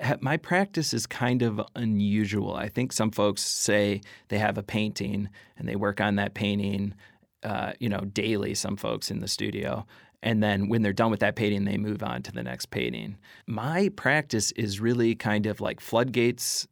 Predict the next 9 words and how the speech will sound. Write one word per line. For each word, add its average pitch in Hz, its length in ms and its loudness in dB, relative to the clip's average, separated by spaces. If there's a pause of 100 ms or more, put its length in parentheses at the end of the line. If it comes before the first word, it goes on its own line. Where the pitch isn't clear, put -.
seem 117 320 2
to 101 160 0
open. 147 600 0 (480)
I'm 123 140 -2
an 117 100 2
interdisciplinary 123 840 4
kind 104 180 0
of 104 60 -4
conceptualist - 880 -2